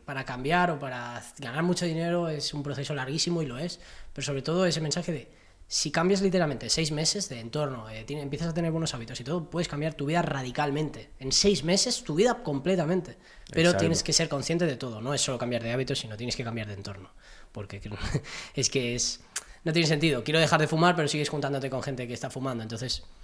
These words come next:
Speaker 1: eh, acabarás dejándolo. Porque yo, por ejemplo, he fumado mucho tiempo y he estado rodeado de gente que fuma.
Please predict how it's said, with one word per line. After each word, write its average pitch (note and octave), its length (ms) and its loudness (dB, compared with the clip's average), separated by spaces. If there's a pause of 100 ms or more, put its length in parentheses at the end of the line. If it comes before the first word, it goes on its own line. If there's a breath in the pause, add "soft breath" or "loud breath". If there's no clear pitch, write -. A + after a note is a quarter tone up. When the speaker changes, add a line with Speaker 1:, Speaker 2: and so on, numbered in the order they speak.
(380 loud breath)
Speaker 1:
eh, A#2 360 -8
acabarás C#3 440 4
dejándolo. C#3 400 2
Porque A#2+ 580 -8
yo, C3+ 140 0
por D3 100 2
ejemplo, D3+ 240 4
he D#3 60 4
fumado D#3 260 6
mucho D#3 220 2
tiempo E3 280 4
y D3 140 2
he C#3 40 2
estado D3 260 0
rodeado D3 240 2
de C#3+ 80 2
gente C#3+ 200 -2
que C#3 120 -4
fuma. D#3+ 300 -4